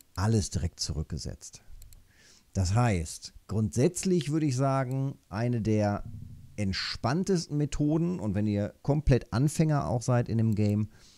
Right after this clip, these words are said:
und erstmal locker hier reingehen wollt, ist das Sinnigste das Grundfischen.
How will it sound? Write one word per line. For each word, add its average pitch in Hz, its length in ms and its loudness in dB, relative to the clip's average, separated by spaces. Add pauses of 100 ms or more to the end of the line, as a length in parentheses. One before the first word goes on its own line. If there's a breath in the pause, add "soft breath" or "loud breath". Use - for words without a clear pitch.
(200 soft breath)
und 104 140 -6
erstmal 92 340 -2
locker 127 640 2
hier 104 240 -2
reingehen 101 600 2
wollt, 98 340 4 (380 soft breath)
ist - 160 -6
das 92 320 0
Sinnigste 113 960 2
das 90 220 -2
Grundfischen. 87 800 0